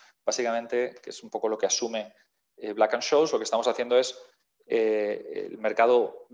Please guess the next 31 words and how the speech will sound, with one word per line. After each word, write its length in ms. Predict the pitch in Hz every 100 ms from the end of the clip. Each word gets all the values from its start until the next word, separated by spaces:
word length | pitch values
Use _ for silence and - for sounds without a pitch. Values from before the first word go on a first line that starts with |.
| 117
está 220 | 110 -
dispuesto 360 | 117 - 120 120
a 60 | 113
pagar 320 | 117 113 113
más 560 | 131 123 - - - _ _ _ _
por, 460 | 127 127 120 - - _ _ _
eh, 280 | 107 110 107
estas 280 | 98 - 117
opciones, 460 | 110 - 123 117 -
estos 260 | - 117
puts 240 | - 131 127
abajo, 520 | 123 135 143 180 - - - - _ 131
y, 480 | 127 135 143 143 -
eh, 600 | 120 113 110 110 107 107
y, 720 | - 110 107 107 104 98 120
y 20 | 107
menos 340 | 120 120 -
por 160 | - 107
los 140 | 104
calls, 300 | - 104 101
¿no? 160 | - -
En 140 | 127
relativo 560 | 120 123 120 - 131 139
a 20 |
lo 80 | 135
que 80 | 131
sería 460 | 113 120 123 123 - -
o, 100 | 117
o 280 | 110 - 113
hubiera 520 | 110 110 113 117 - - _ _ _ _
predicho 400 | 110 110 113 -